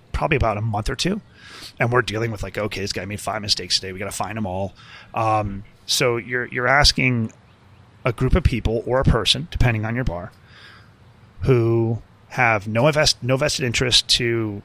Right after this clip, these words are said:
tell you the numbers are bad. They have a vested interest to say, "Here's my, my wonderful report card,"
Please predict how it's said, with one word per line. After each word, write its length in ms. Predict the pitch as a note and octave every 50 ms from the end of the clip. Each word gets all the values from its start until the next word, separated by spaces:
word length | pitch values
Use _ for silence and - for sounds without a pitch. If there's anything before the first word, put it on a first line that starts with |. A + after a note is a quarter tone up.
| _ -
tell 220 | - C#3 A#2 A2+
you 360 | A#2+ A2 A2+ A2 G#2+ G#2+ G#2+ A2+ -
the 80 | - B2
numbers 380 | B2 A#2+ A#2 A2 A2 A2+ G#2+ -
are 160 | - A#2 A2
bad. 400 | G#2 - F2 D#2 D2+ F#2+ A2 C3 - - - - - - - -
They 80 | - A#2
have 60 | G#2
a 60 | G#2+
vested 320 | G2+ - E3 - - -
interest 260 | C3 A#2+ - - - -
to 60 | -
say, 160 | - - A2
"Here's 320 | - - - A#2 A#2+ -
my, 160 | C#3+ C#3+ C3 A2 -
my 160 | G2+ A2+ A#2
wonderful 400 | G#2+ F#2+ A2+ A#2 A#2 A2+ - -
report 340 | C#3 B2 A2 - - A2+ F#2 -
card," 320 | - - - C2 - -